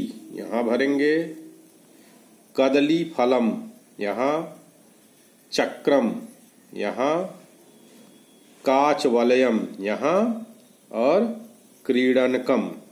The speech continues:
यहाँ। इस तरह से इसको यहाँ से देखकर और पूरे चित्रों में भर देंगे। अगला प्रश्न है,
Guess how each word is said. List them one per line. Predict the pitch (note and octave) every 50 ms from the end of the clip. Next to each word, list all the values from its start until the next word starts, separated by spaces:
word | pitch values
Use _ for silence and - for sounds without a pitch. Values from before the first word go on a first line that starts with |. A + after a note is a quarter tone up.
| - -
यहाँ। | A2+ A2 A2 G#2+ G#2 G#2 F#2 D#2 D2+ - - - _ _ _ _ _ _ _ -
इस | F3+ E3 - -
तरह | - C#3 C3 B2
से | - - B2+ A#2+
इसको | A#2 A2+ - - - A#2+
यहाँ | A2+ A2 A2 A2 A2+
से | - - G2+
देखकर | E2 - G#2+ B2+ C#3 C#3 - - - G3 A3 B3+ C#4 C4+ - - - - - - - _ _ -
और | - A2+ A2 - -
पूरे | - A2 G#2+ A2+ A2
चित्रों | A2+ - A2 - - - A2 A2+ A#2
में | C#3+ F#3 A#3+ D4 C#4 - - - - - - - - - -
भर | F2+ - G2+ G#2+ G#2
देंगे। | - F#2 F2 F2 F2 E2+ E2+ E2+ - - - - - - - - - - - - - - - - - - - - - - - - _ _ _ - - - - - - - - - - - - _ _
अगला | - G#2 A2 A2+ B2 C#3
प्रश्न | C#3+ C#3 D3 C3+ - D#3+
है, | D#3 D3+ E3+ F3+ F#3+ G#3 G#3 -